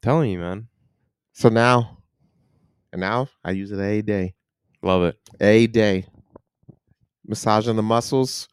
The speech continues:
Speaker 1: Get yourself one.
Speaker 2: No mo-, no, no soreness, no more nothing. I'm Gucci. I kick higher. I punch higher. Ladies.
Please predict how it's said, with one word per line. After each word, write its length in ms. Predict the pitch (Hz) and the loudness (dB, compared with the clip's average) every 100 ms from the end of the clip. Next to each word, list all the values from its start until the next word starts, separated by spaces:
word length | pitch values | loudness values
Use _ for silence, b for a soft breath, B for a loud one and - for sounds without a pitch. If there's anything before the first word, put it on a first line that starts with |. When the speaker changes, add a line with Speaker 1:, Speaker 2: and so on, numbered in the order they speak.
| _ | _
Speaker 1:
Get 100 | 92 | -6
yourself 400 | 90 92 87 80 | -4 -4 -8 -6
one. 140 | 87 101 | -8 -2
Speaker 2:
No 220 | 113 117 | 2 4
mo-, 140 | 113 | 4
no, 280 | 107 113 117 | 2 0 0
no 220 | 117 117 | -2 -4
soreness, 540 | 113 - 123 127 127 - | -2 0 0 0 -4 -4
no 160 | 120 | -4
more 180 | 120 117 | -2 -4
nothing. 440 | 117 120 117 104 104 _ _ _ | -4 -8 -6 -8 -10 _ _ _
I'm 160 | 104 113 | -10 -8
Gucci. 460 | 113 120 - 98 - _ _ _ _ _ _ _ - | -4 -4 -4 -12 -12 _ _ _ _ _ _ _ -8
I 120 | 107 | -6
kick 320 | - 165 - | -2 -2 -4
higher. 460 | - 98 85 87 - _ | -6 -6 -6 -12 -18 _
I 100 | - | -10
punch 400 | - - 147 135 | -4 0 0 -2
higher. 460 | - 104 90 85 85 _ _ _ _ _ _ _ _ _ _ | -8 -10 -10 -14 -18 _ _ _ _ _ _ _ _ _ _
Ladies. 640 | 90 98 87 78 - - | -4 -4 -4 -10 -16 -20